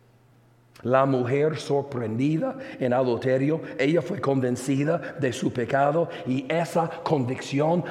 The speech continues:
la llevó a Cristo. Los escribas y los fariseos estaban convencidos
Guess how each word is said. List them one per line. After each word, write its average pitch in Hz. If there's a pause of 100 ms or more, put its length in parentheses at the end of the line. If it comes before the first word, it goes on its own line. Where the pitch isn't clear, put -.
la 135
llevó 123
a 110
Cristo. - (1160)
Los 120
escribas 131 (560)
y 117
los 110
fariseos 107 (400)
estaban 139
convencidos 139